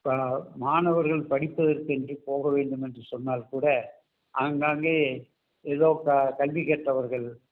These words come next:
ஆ, திண்ணைப்பள்ளி கூடம் என்று சொல்லி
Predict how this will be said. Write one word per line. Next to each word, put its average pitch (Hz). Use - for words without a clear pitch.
ஆ, 127
திண்ணைப்பள்ளி 151
கூடம் 139
என்று 127
சொல்லி 139